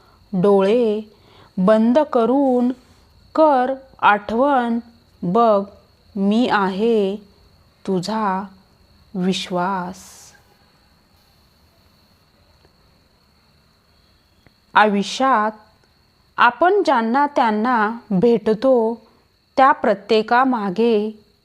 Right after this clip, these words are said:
काही ना काही हेतू असतो. काही लोक आपल्या आयुष्यात आपलीच परीक्षा बघण्यासाठी येतात. काही जण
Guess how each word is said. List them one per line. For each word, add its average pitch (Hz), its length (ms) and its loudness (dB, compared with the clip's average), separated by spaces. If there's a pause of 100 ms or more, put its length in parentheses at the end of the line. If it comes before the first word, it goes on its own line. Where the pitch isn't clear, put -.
(140)
काही 196 400 2
ना 226 200 -2
काही 208 680 -2 (400)
हेतू 220 400 0
असतो. 190 680 -6 (1000)
काही 208 600 2
लोक 214 360 0 (880)
आपल्या 330 400 2
आयुष्यात 262 680 0 (600)
आपलीच 262 800 0 (340)
परीक्षा 226 560 2
बघण्यासाठी 214 760 -2
येतात. 190 640 -2 (920)
काही 185 480 0
जण 214 380 -2